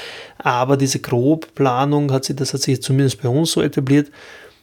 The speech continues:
hilft dir tatsächlich dabei, und da geht's nicht um, wann gehen wir in die Ferien.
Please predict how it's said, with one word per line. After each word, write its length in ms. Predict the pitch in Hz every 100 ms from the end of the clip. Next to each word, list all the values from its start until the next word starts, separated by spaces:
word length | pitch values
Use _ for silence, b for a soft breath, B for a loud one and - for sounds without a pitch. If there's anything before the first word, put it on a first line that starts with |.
| B _ -
hilft 460 | - 156 175 - -
dir 160 | 147
tatsächlich 480 | 143 139 127 131 147
dabei, 480 | - 117 131 139 143
und 140 | 147 - _ -
da 80 | 139
geht's 260 | 139 -
nicht 240 | 147 131 -
um, 300 | 127 127 -
wann 220 | 147 127
gehen 160 | 127 131
wir 80 | 123
in 60 |
die 80 | 117
Ferien. 460 | - 113 117 156